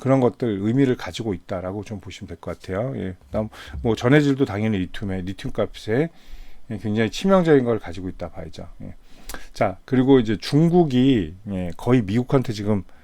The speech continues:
눌리고 있어요. 예, 예, 중국 죽이기에 나섰죠, 한마디로. 뭐 전 반도체 쪽 못 겨들게 하고 에이아이도, 예, 올라오는 거 죽여버리려고 그러고, 예, 그리고, 예, 당연히 이 차 전지 쪽, 철강 쪽도 제어하고 조선은 완전히 죽-, 죽여버리려고 하고 있죠. 우리나라 조선을 키워서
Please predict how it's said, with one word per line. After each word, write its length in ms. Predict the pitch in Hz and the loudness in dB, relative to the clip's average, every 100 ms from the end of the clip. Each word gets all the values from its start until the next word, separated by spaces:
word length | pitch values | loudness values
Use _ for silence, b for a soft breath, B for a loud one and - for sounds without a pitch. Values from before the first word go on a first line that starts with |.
| b b | b b
눌리고 480 | - 104 135 175 165 | -4 0 4 6 4
있어요. 440 | 98 - 87 82 92 92 | 0 -4 -6 -6 -10 -10
예, 220 | 85 87 - 110 | -10 -10 -12 -12
예, 60 | |
중국 380 | 90 123 127 135 | -4 0 2 2
죽이기에 500 | - 98 147 143 170 | -2 -8 -6 -2 0
나섰죠, 420 | 160 95 - - 101 | 0 -2 -8 -10 -6
한마디로. 460 | 139 110 92 90 | -4 -6 -8 -12
뭐 220 | 90 87 - B B B B | -8 -8 -8 B B B B
전 280 | - 113 | 0 2
반도체 540 | 113 - 110 131 - 131 | 2 2 6 4 4 0
쪽 240 | - 117 | 0 -2
못 180 | 95 87 | -2 -2
겨들게 380 | - 101 101 101 | 0 0 0 -2
하고 200 | 92 92 | -2 0
에이아이도, 680 | 85 101 127 123 107 107 98 b b b b b | 0 6 10 10 8 2 0 b b b b b
예, 20 | 101 | -2
올라오는 500 | 95 117 123 117 107 | 6 10 12 10 6
거 100 | 104 | 2
죽여버리려고 640 | - 110 104 95 90 85 | 4 6 6 6 2 -2
그러고, 400 | 82 76 104 190 175 | -4 -2 0 0 -2
예, 100 | 104 | -6
그리고, 460 | 92 101 95 160 208 B B B B B - | -6 -6 2 2 2 B B B B B -4
예, 240 | 104 95 98 | -2 -2 -4
당연히 300 | - 120 127 | -4 2 4
이 120 | 101 104 | 2 0
차 160 | - | 2
전지 300 | 120 104 92 | 2 2 -2
쪽, 220 | - - | -4 -4
철강 380 | - - 208 190 | 0 4 8 8
쪽도 340 | - 151 - 113 | 6 -2 -2 -2
제어하고 480 | 101 95 90 85 | 2 2 2 0
조선은 400 | 87 117 120 170 | -2 4 8 10
완전히 360 | 156 98 120 123 | 8 8 8 6
죽-, 300 | - 92 92 | 4 -6 -6
죽여버리려고 680 | - 113 113 104 95 92 95 | -2 4 6 6 2 -2 -2
하고 180 | 131 120 | -4 -4
있죠. 260 | - - 92 | -8 -10 -6
우리나라 400 | 107 107 107 95 | -4 0 2 2
조선을 380 | - 87 92 85 | -2 -6 -6 -6
키워서 540 | - 120 104 95 139 | -4 -4 0 0 0